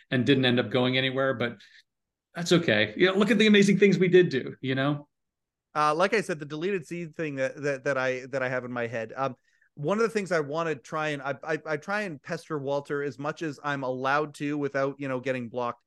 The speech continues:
Speaker 2: Uh, one of the things with that Letterman channel I would love to see, if possible,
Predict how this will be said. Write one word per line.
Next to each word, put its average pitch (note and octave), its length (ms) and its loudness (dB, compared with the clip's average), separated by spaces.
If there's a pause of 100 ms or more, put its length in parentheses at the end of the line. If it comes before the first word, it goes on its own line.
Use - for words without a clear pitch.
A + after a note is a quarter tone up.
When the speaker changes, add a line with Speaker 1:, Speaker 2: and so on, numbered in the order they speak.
(360)
Speaker 2:
Uh, C#3 220 -2
one F#3 160 2
of G#3 40 2
the G3+ 60 0
things F#3 240 -2
with D3+ 100 -8
that D3+ 140 0
Letterman D3 340 -2
channel B2 300 -4
I C3 140 -2
would C3 160 -6
love D#3 480 0
to D3 80 -8
see, B2+ 400 -12 (240)
if E3 160 -12
possible, B2+ 560 -4